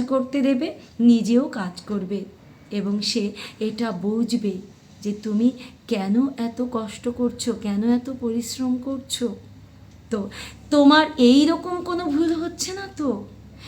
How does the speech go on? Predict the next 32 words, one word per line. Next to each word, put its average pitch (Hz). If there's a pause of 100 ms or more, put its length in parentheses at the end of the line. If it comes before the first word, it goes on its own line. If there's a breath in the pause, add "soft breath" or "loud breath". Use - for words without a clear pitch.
(160 loud breath)
তুমি 294
তাকে 302 (180)
ভুল 262 (160)
বুঝে 254
এটা 277 (100)
ভাবছো 233
না 311 (100)
তো 262 (100)
যে 214 (400 loud breath)
সে 226 (120)
তোমাকে 214 (140)
সময় 240
দিচ্ছে 247
না? 277 (540 loud breath)
যদি 247 (140)
তাই 208 (120)
হয়, 233 (440 loud breath)
তাহলে 214 (180)
তোমাকেও 214 (100)
ধৈর্য 247 (160)
ধরতে 262
হবে, 269 (480 loud breath)
তোমাকেও 247 (160)
কোনো 208
না 254 (120)
কোনো 196 (180)
কাজ 196 (160)
নিয়ে 254 (100)
ব্যস্ত 185 (140)
হয়ে 196
পড়তে 196
হবে। 196